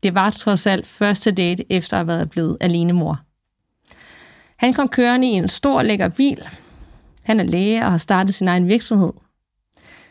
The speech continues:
Da han steg ud, var han højere, end jeg huskede ham, og klart mere veltrænet. En slags Adonis.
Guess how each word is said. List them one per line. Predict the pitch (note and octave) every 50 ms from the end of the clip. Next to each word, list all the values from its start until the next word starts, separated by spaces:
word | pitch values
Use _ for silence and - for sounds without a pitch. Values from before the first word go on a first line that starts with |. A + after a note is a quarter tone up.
| _ _ _ _ _ -
Da | A#3
han | G#3 G#3+ G3
steg | - - A#3+ F3
ud, | B3+ C#4+ D#4+ C#4+ -
var | - A#3
han | A3 A3 G#3+
højere, | G3 F#3 G#3 G3+ G#3+ A#3 B3+ B3+
end | A#3+ G3+
jeg | F#3 F#3
huskede | F#3 F#3 G3+ G#3+ - - - G3
ham, | F#3+ F3 D#3 E3 D#3 - - - _
og | - F3 -
klart | - G3+ G3 G3 G3 F#3
mere | F#3 F3+ F3 E3
veltrænet. | D#3 D#3+ D#3+ D#3+ - - - - F2+ D#2+ - - - - _ _ _ _ _ _ _ _ _ _ _ _ _ _ -
En | F#3 F#3+
slags | - - F#3 D#3+ D#3 - - -
Adonis. | E3+ D#3 - D#3+ D#3 D#3+ D#3+ D#3+ - - -